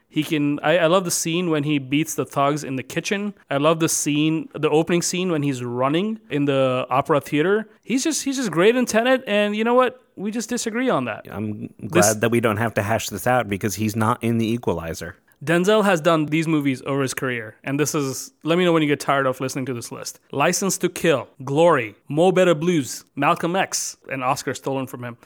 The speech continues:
Speaker 1: The Pelican Brief, Philadelphia, I love Philadelphia, Crimson Tide, Courage Under Fire,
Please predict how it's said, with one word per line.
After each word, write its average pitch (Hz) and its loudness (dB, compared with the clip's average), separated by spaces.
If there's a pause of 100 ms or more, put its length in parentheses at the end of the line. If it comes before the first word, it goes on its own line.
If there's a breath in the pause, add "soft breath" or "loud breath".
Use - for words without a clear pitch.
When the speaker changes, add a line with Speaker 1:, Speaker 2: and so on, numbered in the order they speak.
(200 soft breath)
Speaker 1:
The 143 -4
Pelican 214 2
Brief, 196 2 (380)
Philadelphia, 160 2 (180)
I 139 -4
love 147 2
Philadelphia, 120 -8 (280)
Crimson 196 0
Tide, 147 0 (140 soft breath)
Courage 196 4
Under 180 2
Fire, 131 2